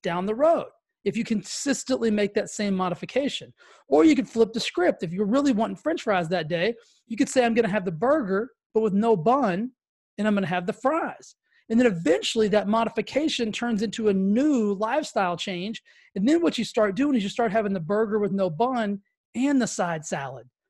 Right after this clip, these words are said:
You see how those small modifications lead to big modifications the more you stack upon them? It's just like the example of this. So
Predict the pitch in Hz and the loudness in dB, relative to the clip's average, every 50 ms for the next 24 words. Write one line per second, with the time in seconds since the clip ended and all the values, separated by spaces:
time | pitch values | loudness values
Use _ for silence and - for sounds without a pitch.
0 | _ _ _ _ - 214 - - 285 285 262 262 214 - - - 226 226 214 220 | _ _ _ _ -6 -4 -2 0 0 2 4 2 2 0 -2 -6 -2 0 2 2
1 | 226 220 220 220 220 220 - - 208 - - 208 214 202 - 233 214 175 165 202 | 2 2 0 -2 -2 -2 -4 -6 -6 -4 -2 -2 -2 -2 -4 -6 -6 -6 -6 -6
2 | 190 156 175 151 131 127 196 180 196 175 196 202 208 202 202 226 202 - - 196 | -6 -6 -6 -8 -6 -4 -4 -4 -2 -2 -2 -2 -4 -4 -4 -6 -6 -4 -4 -4
3 | 208 202 - 240 226 190 165 196 175 175 185 185 185 185 180 175 - - - - | -4 -4 -4 -6 -6 -4 -4 -4 -4 -4 -4 -4 -4 -6 -8 -10 -10 -10 -8 -6
4 | 190 175 180 180 - 190 - - 175 160 160 180 208 247 269 302 285 _ _ _ | -4 -4 -4 -4 -6 -8 -8 -8 -8 -6 -4 -4 -4 -4 -4 -6 -8 _ _ _
5 | _ _ _ _ _ _ _ _ _ _ _ _ _ _ _ _ _ _ _ _ | _ _ _ _ _ _ _ _ _ _ _ _ _ _ _ _ _ _ _ _
6 | _ _ _ - 220 - - 339 277 - 311 285 - - 262 254 240 190 185 170 | _ _ _ -12 -10 -6 -6 -6 -4 -2 -2 -4 -4 -4 -6 -6 -6 -6 -6 -2
7 | 311 294 294 220 247 214 196 180 - 240 | -2 -2 0 0 -2 -2 -2 -2 -2 -4